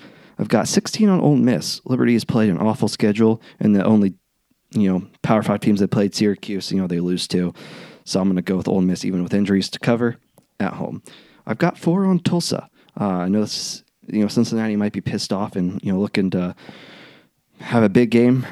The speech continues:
after those rankings, but Tulsa plays tough against,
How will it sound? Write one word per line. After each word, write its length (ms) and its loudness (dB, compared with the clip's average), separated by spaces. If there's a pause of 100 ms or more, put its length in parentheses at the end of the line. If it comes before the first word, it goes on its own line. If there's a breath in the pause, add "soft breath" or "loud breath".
after 440 2 (200)
those 240 0
rankings, 460 0
but 300 -2 (760)
Tulsa 260 4
plays 260 2
tough 220 -2
against, 560 0